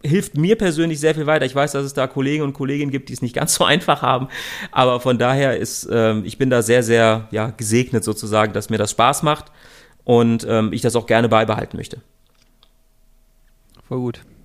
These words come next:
Speaker 2: Finde ich wirklich großartig. Ich find's auch, ich hab, äh, auch das, was ich vorher gemacht hab, auch, äh, zehn Jahre lang super, super gerne gemacht und geliebt, äh, und hab da auch keinen Tag bereut, da gewesen zu sein.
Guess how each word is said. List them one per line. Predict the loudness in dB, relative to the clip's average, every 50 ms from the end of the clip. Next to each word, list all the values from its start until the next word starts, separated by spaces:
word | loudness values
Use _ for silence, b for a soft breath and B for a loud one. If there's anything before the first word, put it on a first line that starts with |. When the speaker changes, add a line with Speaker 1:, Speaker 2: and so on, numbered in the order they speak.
| -4
Speaker 2:
Finde | 0 2 2 2
ich | 2
wirklich | 2 0 0 0
großartig. | -4 -4 -2 -2 -4 -4 -4 -6 -10
Ich | -4
find's | -2 -2 -2 0 0
auch, | 0 0 0 -2 B B B B B B
ich | -6 -6
hab, | -6 -4 -4
äh, | -2 -2 0 -2 -2
auch | -2 -4 -6 -4
das, | -4 -4 -4 -4 -4
was | -6 -6
ich | -6 -10 -8
vorher | -6 -6 -4 -4
gemacht | -6 -6 -8 -8 -8 -10
hab, | -12 -12 -10
auch, | -12 -12 -12 _ -12
äh, | -10 -10 -8 -8 -10 -12
zehn | -8 -6 -6 -4 -4 -4
Jahre | -6 -4 -4 -4
lang | -4 -4 -6 -8 -8 -12 -18 b b b b b b b b b b
super, | -2 -2 2 4 4 2 2
super | 2 -2 -2 -2
gerne | -2 -2 -2 -2 -2 -4
gemacht | -4 -4 -6 -6 -6 -8
und | -8 -6
geliebt, | -4 -4 -4 -4 -6 -6 -10 -16 -20 b b b b b b b b -10
äh, | -8 -6 -6 -4 -6 -6 -8
und | -8 -10 -10 -10 -8
hab | -10 -10 -8 -6
da | -4 -4
auch | -4 -4 -6
keinen | -6 -4 -4 -4 -4
Tag | -4 -6 -6 -6 -6
bereut, | -8 -6 -4 -4 -6 -6 -6
da | -4 -4 -4 -4 -6
gewesen | -8 -8 -6 -6 -6 -6 -8
zu | -10 -10 -10 -8
sein. | -8 -8 -8 -8 -10